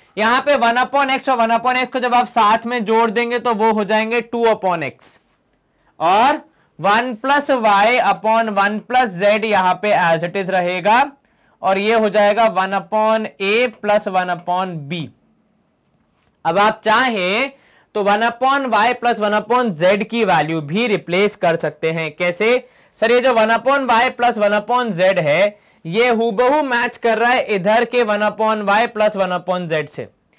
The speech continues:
और ये बराबर है वन upon c के, तो यहाँ पे भी रिप्लेस हो सकता है। तो टू upon x plus one upon c would be equal to one upon a plus one upon b। तो बिना ज्यादा को सब्ट्रैक्शन, मल्टीप्लिकेशन, एडिशन किए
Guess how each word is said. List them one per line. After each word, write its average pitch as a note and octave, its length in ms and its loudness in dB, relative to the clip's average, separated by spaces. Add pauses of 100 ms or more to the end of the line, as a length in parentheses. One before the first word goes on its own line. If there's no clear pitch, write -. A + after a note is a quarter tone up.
(160)
और F#3 120 0
ये A#3 200 2
बराबर G#3 420 2
है A#3 160 2
वन G3+ 200 -2
upon G#3 340 -4
c F#3+ 120 -2
के, F3+ 100 -4
तो G3+ 100 -4
यहाँ F3+ 240 0
पे A3 140 0
भी A3+ 80 0
रिप्लेस A3+ 380 -2
हो G#3+ 100 -2
सकता A3 300 -2
है। G#3 220 0 (360)
तो A3 120 0
टू C#4 360 -2
upon B3+ 580 2
x A3+ 500 -2 (540)
plus A3 360 2
one G#3+ 240 2
upon D4+ 640 2
c A#3 220 -4 (220)
would G3 260 -4
be A3 240 -6
equal F#3 480 -2
to A3+ 280 -6
one F3+ 220 0
upon A3 480 -4
a F#3 380 -4 (100)
plus F#3+ 400 -2
one E3 200 -2
upon D3+ 420 -8
b। D#3 160 -10 (380)
तो G#3+ 120 0
बिना A3+ 380 0
ज्यादा A#3 420 2
को A3+ 160 0
सब्ट्रैक्शन, G#3 720 -2
मल्टीप्लिकेशन, G#3 880 -4
एडिशन F#3 480 -4
किए G#3 380 -2